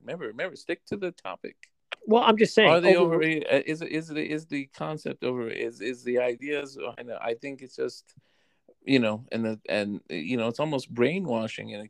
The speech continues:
Speaker 1: in a
Speaker 2: Too much
Speaker 1: sense.
Speaker 2: flash, not enough, uh, not enough, you know, action.
Speaker 1: Well, the, you know, it's just like any, any kind of tech company. They all, they got all the fanboys, and they just won't shut up about it.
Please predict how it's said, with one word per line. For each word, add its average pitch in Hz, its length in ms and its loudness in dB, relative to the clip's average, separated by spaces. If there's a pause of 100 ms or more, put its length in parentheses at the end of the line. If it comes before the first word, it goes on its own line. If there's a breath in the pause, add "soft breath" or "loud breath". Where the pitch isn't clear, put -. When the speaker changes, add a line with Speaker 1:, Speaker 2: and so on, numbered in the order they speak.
(100)
Speaker 1:
in 110 100 -8
a - 20 -8
Speaker 2:
Too 226 140 4
much 226 160 8
Speaker 1:
sense. - 100 -10
Speaker 2:
flash, 175 500 0
not 160 160 0
enough, 160 280 -4
uh, 135 320 -4 (140)
not 151 120 -6
enough, 143 320 -8
you 143 80 -6
know, 120 140 -6
action. 156 440 -6
Speaker 1:
Well, 220 200 6
the, 220 240 6
you 202 260 -4
know, 170 160 -2
it's 165 200 -8
just 202 160 -8
like 165 180 -4
any, 151 340 -4
any 139 340 -6 (200)
kind 127 180 -2
of 110 160 -6
tech 135 200 -2 (140)
company. 110 400 -6
They 117 180 0
all, 131 220 2
they 113 120 2
got 127 140 2
all 139 120 0
the 127 80 -6
fanboys, 113 600 -6
and 113 140 -10
they 110 60 -6
just 120 300 -4 (460)
won't 135 360 4
shut 131 280 0
up 131 200 2
about 101 320 -6
it. 107 140 -14